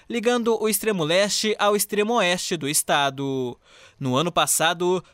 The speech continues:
também lançou um programa de compartilhamento e locação de veículos elétricos para o público interno,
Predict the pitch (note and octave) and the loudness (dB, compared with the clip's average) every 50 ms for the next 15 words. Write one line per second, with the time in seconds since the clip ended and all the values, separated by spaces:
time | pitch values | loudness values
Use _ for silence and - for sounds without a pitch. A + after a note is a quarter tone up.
0 | _ - D#3+ D#3 D3 D3+ F3+ G#3 G#3+ G3 F3 D3+ - G3 G3+ G#3 G#3 G#3 G#3 G#3 | _ -2 -2 0 0 2 0 2 2 2 2 2 2 4 4 4 4 2 0 -4
1 | F#3+ F#3 F3+ D#3 D#3 E3+ G3 G#3 G#3 F#3+ F#3 F3+ - G3 G#3 G3 A3 G3+ G3 - | 0 0 0 0 2 0 2 2 0 -2 -2 -4 -2 -2 -2 0 0 -2 -2 -4
2 | G#3 G#3+ G#3+ F#3+ D#3 D#3 F3+ G3 G#3 G3+ - G#3+ - - G3 G3 G#3 G#3 G#3 A3+ | -2 0 0 0 0 -2 -2 -4 -4 -2 -4 -4 -2 -2 0 0 0 0 2 0
3 | A3 A3 - - - F3+ G3 A3+ A3 G3 D#3+ D#3 C#3+ E3 F3 F#3 - F#3 E3+ D3+ | 0 0 0 -2 0 0 0 0 0 0 -2 -2 -2 0 0 0 0 -2 -4 -2
4 | D3 C#3 C3 D3+ F3+ F#3 - F#3+ F#3 G3+ F#3+ - - G3+ F#3 F3 - F#3 F#3 F#3 | -2 0 0 0 0 0 -2 -4 -2 -2 -2 0 0 0 0 -2 -4 -4 -6 -4
5 | F#3+ F#3+ - G#3 G3+ F#3+ - D3+ D#3 F3+ F#3+ F#3 D#3+ C#3+ C3 B2 - | -4 -4 -2 -2 -4 -2 -2 0 0 2 0 0 -2 -2 -2 -4 -4